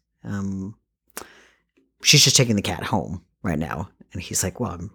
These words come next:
very concerned that this cat is gonna die." And I was like, "I, I think it'll be better by tomorrow,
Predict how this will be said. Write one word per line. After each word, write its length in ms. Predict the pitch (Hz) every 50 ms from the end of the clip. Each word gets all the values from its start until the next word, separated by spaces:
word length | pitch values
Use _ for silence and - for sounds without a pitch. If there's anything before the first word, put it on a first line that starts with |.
| _ _ -
very 260 | 139 135 147 143 127
concerned 440 | - - 98 - - 139 127 107 80
that 60 | 85
this 160 | - 87 82 -
cat 400 | - - 104 87 85 - - - _ _ _ _ _ _ -
is 120 | - 101 -
gonna 180 | 113 95 80
die." 380 | - 127 107 - - - - -
And 160 | - _ -
I 40 | 104
was 120 | - -
like, 120 | 98 - 113
"I, 260 | 117 117 113 113 _ _ _ _ - - - - _ _ _ -
I 60 | -
think 180 | - 156 139 -
it'll 140 | 135 120 113
be 100 | 107 95
better 220 | 90 95 82 82
by 400 | - 82 71 73 82 76 - _ _ _ _ _ _ _ _ _ -
tomorrow, 640 | - - 110 104 98 78 - - - - 65 -